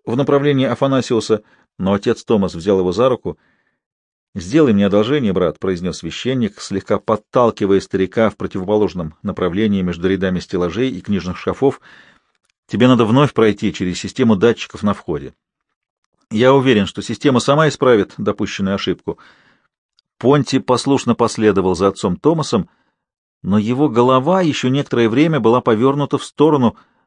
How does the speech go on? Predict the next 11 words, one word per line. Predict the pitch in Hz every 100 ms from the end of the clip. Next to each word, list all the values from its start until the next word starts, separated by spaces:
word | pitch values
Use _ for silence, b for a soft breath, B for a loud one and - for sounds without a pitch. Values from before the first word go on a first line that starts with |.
| b _ _
словно | - 117 120
он | 110
хотел | 117 127 110
разглядеть | 101 104 135 123 101 101
неизвестного, | 107 92 113 101 95 85 80
чьё | - 101 95
присутствие | 98 - 127 - 107
почувствовал. | 120 - 139 - - - - _ _ _ _ _ _ _ _ _
Афанасиус | 90 107 110 107 98 101
облегчённо | 98 98 110 92 82
вздохнул — | 78 90 - 139 160